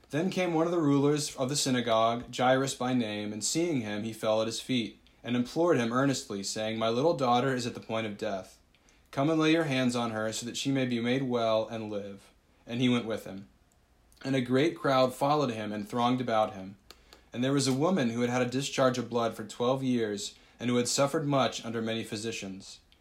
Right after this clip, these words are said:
and had spent all the time she had and was, all that she had and was no better, but rather grew worse. She had heard the reports about Jesus and came up behind him in the crowd and touched his garment.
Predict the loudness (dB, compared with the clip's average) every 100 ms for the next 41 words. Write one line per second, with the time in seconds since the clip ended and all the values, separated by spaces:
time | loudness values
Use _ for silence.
0 | _ -8 -4 -2 0 0 2 0 0 0
1 | 0 0 -2 -4 -2 0 0 -4 -6 -8
2 | -4 -2 -2 -2 -2 -2 -2 -2 -4 0
3 | 0 0 0 -2 -4 -10 _ _ -6 -2
4 | 0 0 -2 -4 -4 -6 -8 -14 -16 -18
5 | _ _ _ _ _ -4 0 2 2 2
6 | 2 0 0 -2 -2 -4 -2 -2 0 0
7 | -2 -4 -4 -2 -2 -2 -4 -4 -4 -4
8 | -4 -4 0 0 -2 -6 -6 -6 -8 -10
9 | -8 -8 -10 -12